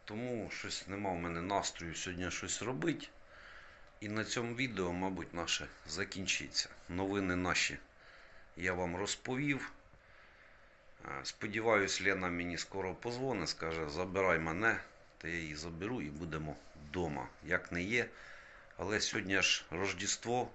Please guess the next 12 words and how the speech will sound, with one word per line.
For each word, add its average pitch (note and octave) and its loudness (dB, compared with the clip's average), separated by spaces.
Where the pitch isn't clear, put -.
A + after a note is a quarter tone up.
з - -10
чим F#2+ 4
я F#2+ 6
вас F#2 2
усіх F2+ -2
і F2+ -4
вітаю. G2 2
Бажаю F#2 4
всім G#2 4
вам G2+ 10
і G2 0
нам F2+ 4